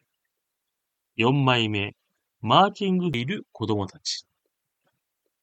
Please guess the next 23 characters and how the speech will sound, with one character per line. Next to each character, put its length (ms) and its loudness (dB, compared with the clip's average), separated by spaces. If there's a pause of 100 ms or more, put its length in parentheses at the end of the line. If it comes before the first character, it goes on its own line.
(640)
五 180 2
枚 280 2
目、 280 -2 (340)
ボ 340 8
ー 20 4
ル 140 -2
す 60 -12
く 200 -4
い 200 0
を 120 2
し 100 -8 (100)
て 80 2
い 260 2
る 220 -6 (420)
方 180 -6
々。 120 -6 (2000)
三 360 2
ペ 160 4
ー 40 6
ジ 140 0
目 140 4
で 100 -4
す。 300 -12